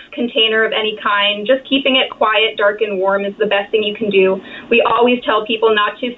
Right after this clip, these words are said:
feed or, um, give water to any of the animals that they find. Um, we just kinda went over why the food reason is their diets are so completely different from what you might have in your fridge, and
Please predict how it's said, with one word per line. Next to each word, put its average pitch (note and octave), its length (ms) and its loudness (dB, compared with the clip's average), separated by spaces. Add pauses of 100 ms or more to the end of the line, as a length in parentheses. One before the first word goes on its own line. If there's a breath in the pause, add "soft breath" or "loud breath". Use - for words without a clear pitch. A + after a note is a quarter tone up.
feed A3 380 2
or, G#3 460 4
um, G3 320 -2
give G#3 200 0
water G#3 400 0
to A#3 140 -6
any G#3 340 -4
of F#3+ 300 0 (180)
the F#3+ 400 -6
animals A3+ 340 2
that G#3+ 100 2
they G#3 180 2
find. G3+ 420 -2 (380 loud breath)
Um, F#3 320 -2
we A3 100 -4
just C4+ 200 0
kinda A#3+ 240 0
went A#3 200 2
over A#3 300 4
why G#3 600 -2 (200)
the A#3 120 0 (120)
food A#3+ 200 -4
reason A3 500 0
is G#3 320 2 (120)
their G#3+ 320 4
diets A#3 440 0
are A3 100 4 (100)
so A#3 240 4
completely A3+ 500 0
different G#3 460 0
from G3+ 200 0
what G3+ 200 0
you G#3+ 100 -4
might G3 160 0
have G#3 200 -2
in G#3 100 -8
your G3+ 140 -8
fridge, E4 460 -2
and B3 440 -2